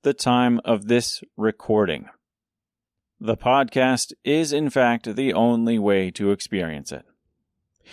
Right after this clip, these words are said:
If you'd like to support the show, buying a t-shirt or a sticker or something is really the coolest way to go. Oh, and, you know, like, leaving reviews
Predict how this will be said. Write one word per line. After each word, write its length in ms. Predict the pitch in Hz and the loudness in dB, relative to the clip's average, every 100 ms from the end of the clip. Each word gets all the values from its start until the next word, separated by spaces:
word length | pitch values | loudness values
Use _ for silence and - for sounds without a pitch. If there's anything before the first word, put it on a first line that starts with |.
| - _ - | -20 _ -2
If 220 | 165 160 | -2 0
you'd 220 | 233 196 | -2 0
like 240 | 147 151 | 2 2
to 140 | - 120 | 0 0
support 420 | 127 - 135 120 | 0 0 0 0
the 80 | 110 | -2
show, 560 | - 135 107 87 98 139 180 - | 0 2 4 2 0 -6 -18 -14
buying 460 | 107 123 135 123 | -2 0 2 2
a 40 | 107 | 0
t-shirt 640 | - 131 113 120 113 107 | 0 -2 0 2 2 2
or 180 | 104 95 | 2 2
a 120 | 87 | 0
sticker 480 | 85 - 139 117 95 | -2 -2 -2 0 -2
or 60 | 90 | 0
something 500 | 110 95 101 98 90 - _ _ _ _ _ _ - | -2 -2 -2 -4 -6 -14 _ _ _ _ _ _ 0
is 340 | 131 135 120 | 2 2 0
really 460 | 156 175 156 143 117 104 _ _ _ _ - | -2 0 2 2 0 -4 _ _ _ _ -4
the 140 | 143 123 | -2 0
coolest 440 | 143 131 113 - | 2 4 2 2
way 140 | 120 | 0
to 100 | 107 | 0
go. 360 | 90 98 76 - _ _ _ _ _ _ _ _ | 0 -2 -2 -6 _ _ _ _ _ _ _ _
Oh, 300 | 151 131 - - | 0 0 -2 -6
and, 260 | 131 123 110 | -4 -4 -4
you 140 | - 156 | -2 0
know, 200 | 135 123 | 4 4
like, 240 | 117 - | 2 0
leaving 440 | 110 117 127 120 113 | -2 2 2 2 2
reviews 600 | 107 113 120 113 101 | 0 2 2 2 0